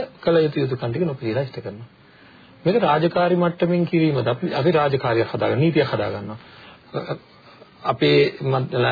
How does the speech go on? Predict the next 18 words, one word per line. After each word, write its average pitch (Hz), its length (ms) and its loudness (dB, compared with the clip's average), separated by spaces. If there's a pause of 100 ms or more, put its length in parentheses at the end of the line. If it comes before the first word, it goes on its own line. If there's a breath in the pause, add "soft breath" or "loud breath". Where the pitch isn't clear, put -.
නාලිකාවේ 127 520 0
මෙන්න 139 180 -2
මේ 135 140 2
වැට්ටි 120 260 0
කරන 143 200 -2
කාශ්‍යප 127 320 -2
හඳුර 127 240 2
මෙන්න 139 200 0
මේ 131 140 0
විදිහට 135 200 0
හැසිරෙන්න 120 360 0
ඕන. 101 120 -2 (200)
ඔය 143 140 4
පැත්තෙන් 139 280 0
මට 120 140 -2
නීතියක් 104 320 -6
දානවා. - 280 -10 (540 loud breath)
එතකොට 151 340 4